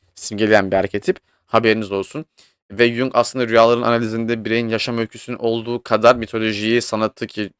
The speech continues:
yani Freud aslında aşağı yukarı bunu yaptı. Dini sembolleri de hesaba kattı. Ona göre abi rüyalar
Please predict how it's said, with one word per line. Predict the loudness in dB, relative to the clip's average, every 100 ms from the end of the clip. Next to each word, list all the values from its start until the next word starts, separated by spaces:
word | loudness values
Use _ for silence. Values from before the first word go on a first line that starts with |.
| _
yani | -6 -6 -8
Freud | -2 0 0
aslında | -4 -4 -8
aşağı | -8
yukarı | -8 -8
bunu | -4
yaptı. | -4 -4 -10 -12 -18 -20 _ _ _ _ -4
Dini | 0 2
sembolleri | 2 2 2 2 2 2
de | 0
hesaba | 0 0 0
kattı. | -4 -6 -4 -2
Ona | 0 2
göre | 4 6
abi | 4 2 0
rüyalar | 4 6 6